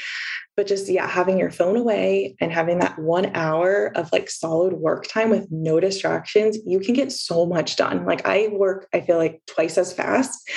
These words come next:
than if my phone were right next to me or I had my email up or I was getting distracted by other things.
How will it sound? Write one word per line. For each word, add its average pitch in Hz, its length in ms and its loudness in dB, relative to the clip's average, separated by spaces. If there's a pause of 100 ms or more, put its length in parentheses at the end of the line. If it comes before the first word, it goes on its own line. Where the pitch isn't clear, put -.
(340)
than 196 160 2
if 185 180 0
my 170 160 0
phone 175 320 0
were 165 240 4
right 160 160 2
next - 300 -4
to 165 80 -2
me 160 320 4 (100)
or 156 480 2 (340)
I 175 40 -2
had 175 160 2
my 170 180 2
email 165 400 2
up 165 320 2
or - 100 4
I 180 40 4
was 160 100 0
getting 170 220 2
distracted - 420 0
by - 120 0
other - 220 2
things. - 560 -2